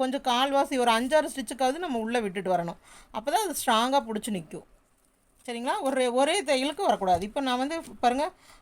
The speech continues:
அந்த வெ-, கட் பண்ணி விட்டது வந்து எனக்கு இங்கிருந்து ஆரம்பிச்சாங்களா? ஒன், டூ, த்ரீ, ஃபோர், ஃபைவ். கட் பண்ணி விட்டது ஃபைவ். ப்ளஸ் நான் ஆட் பண்ணது பாருங்க, அந்த மாதிரி ஒரு டென் ஸ்டிச்சஸ் அந்த மாதிரி வர மாதிரி நம்ம உள்ள வச்சுக்கணும். உள்ள வச்சோம்னா அது வந்து ஸ்ட்ராங்கா பிடிச்சி நின்னுக்கும். பாருங்க,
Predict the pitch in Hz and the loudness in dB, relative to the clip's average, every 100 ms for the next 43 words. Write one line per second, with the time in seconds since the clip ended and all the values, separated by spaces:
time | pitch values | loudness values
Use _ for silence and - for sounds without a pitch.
0 | - 233 240 233 269 269 254 226 330 311 | -12 -4 -2 2 0 4 2 2 -4 -2
1 | 262 277 277 392 330 269 359 453 - 262 | -2 0 0 -2 -2 -2 -2 -4 -6 -6
2 | 277 285 254 240 240 220 233 196 - - | 0 4 4 4 -2 0 0 0 -6 -20
3 | - 240 269 262 320 320 269 277 302 269 | -6 -2 -2 -4 -8 -8 -6 -6 -4 0
4 | 277 277 254 226 254 240 240 339 285 233 | 0 4 4 4 4 2 2 -6 -4 -4
5 | 302 - 226 196 175 - - - - 302 | -4 0 0 0 -4 -8 -20 -20 -6 -4
6 | 320 320 285 240 277 254 285 269 262 254 | 0 0 4 6 4 2 -2 -2 -2 -2
7 | 254 277 370 - _ _ _ _ _ _ | -2 -2 -4 -8 _ _ _ _ _ _
8 | - 254 247 392 403 262 247 254 254 269 | -14 -8 -6 -6 -2 -2 -2 -2 -2 -2
9 | 269 226 415 339 233 226 254 262 214 214 | -6 -6 -6 -4 -2 -2 0 4 4 2
10 | 277 381 262 214 202 190 185 185 175 - | 0 -2 -2 0 0 -2 -4 -8 -8 -10
11 | - - 285 339 294 285 277 440 381 254 | -20 -18 -4 0 0 0 -2 0 0 -2
12 | 320 - 277 226 233 403 240 220 214 175 | -2 0 2 4 2 -2 -4 -6 -6 -6
13 | 170 - 202 214 240 | -6 -10 -4 -2 -2